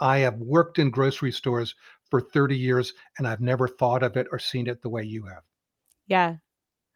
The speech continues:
Speaker 2: Well, for our listeners, you know, I guess the question on everyone's mind is probably, how do we take some of the knowledge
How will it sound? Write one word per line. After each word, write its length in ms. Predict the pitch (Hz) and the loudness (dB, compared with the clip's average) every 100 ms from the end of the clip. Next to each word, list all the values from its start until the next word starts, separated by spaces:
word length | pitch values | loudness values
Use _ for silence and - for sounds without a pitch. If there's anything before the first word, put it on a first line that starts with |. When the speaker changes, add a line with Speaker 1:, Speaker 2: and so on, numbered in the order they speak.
| _ - - - - | _ -20 -20 -20 -2
Speaker 2:
Well, 280 | 320 339 - _ | 6 6 4 _
for 160 | - 427 480 | 2 8 8
our 60 | 294 | 8
listeners, 760 | 262 - 233 170 165 170 - - | 2 -2 0 2 2 -2 -8 -8
you 140 | 214 208 | -2 4
know, 380 | 185 180 180 - _ _ | 4 6 2 0 _ _
I 80 | 208 | 4
guess 280 | 240 220 - | 6 4 0
the 140 | 190 202 | -4 0
question 420 | - 208 - 196 | 6 6 4 0
on 80 | 185 | 2
everyone's 540 | 165 190 185 165 165 | 2 2 0 0 -2
mind 320 | 175 160 160 | 0 0 0
is 100 | 165 | -2
probably, 680 | - 190 175 170 170 165 165 - - - | 0 2 4 4 4 4 2 -2 -18 -20
how 260 | - 254 320 | 4 10 10
do 120 | 392 | 8
we 120 | 302 | 4
take 240 | - 233 | 2 -2
some 140 | - 208 | -2 -2
of 60 | |
the 100 | 196 | 0
knowledge 840 | 185 175 180 185 165 160 156 - | 4 4 4 4 2 0 -4 -12